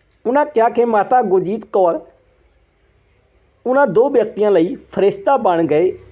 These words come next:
ਜਿਨ੍ਹਾਂ ਨੂੰ ਇਹ ਜਹਾਨ ਦੇਖਣ ਨੂੰ ਮਿਲੇਗਾ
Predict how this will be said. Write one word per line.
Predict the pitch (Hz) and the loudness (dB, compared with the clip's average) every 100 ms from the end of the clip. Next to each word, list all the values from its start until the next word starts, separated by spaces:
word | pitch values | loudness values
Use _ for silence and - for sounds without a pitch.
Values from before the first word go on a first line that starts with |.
| - - - 147 | -20 -20 -16 -4
ਜਿਨ੍ਹਾਂ | 165 269 294 | -2 0 0
ਨੂੰ | 247 175 196 - - _ - | 0 0 -2 -10 -20 _ -4
ਇਹ | - 220 | -2 0
ਜਹਾਨ | 233 170 156 165 156 | 0 0 -2 -2 -2
ਦੇਖਣ | 156 156 165 | -4 -2 -2
ਨੂੰ | 156 196 - _ _ _ - | 0 -2 -6 _ _ _ -4
ਮਿਲੇਗਾ | 165 151 143 202 202 | 0 0 0 0 -2